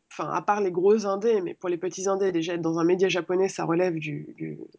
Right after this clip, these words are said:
ça relève du miracle. À la limite, sur les, sur certains blogs connus, ils sont, sont déjà méga contents, comme Gamecast.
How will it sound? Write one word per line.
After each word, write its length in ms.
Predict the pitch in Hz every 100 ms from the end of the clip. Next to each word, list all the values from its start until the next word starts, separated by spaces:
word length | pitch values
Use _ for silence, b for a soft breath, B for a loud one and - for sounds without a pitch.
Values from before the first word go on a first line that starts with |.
| - -
ça 160 | - -
relève 220 | 170 170
du 120 | 165
miracle. 520 | 165 165 190 269 - 190
À 380 | 165 - -
la 100 | 175
limite, 200 | 190 208
sur 160 | 202 190
les, 160 | 175 160
sur 180 | - -
certains 300 | 180 165 180
blogs 260 | 180 175 -
connus, 360 | 180 196 233
ils 60 | 208
sont, 220 | - 175
sont 140 | 156 175
déjà 140 | 175
méga 240 | 175 175 165
contents, 400 | 156 156 220 233
comme 180 | 170
Gamecast. 520 | 156 156 202 240 -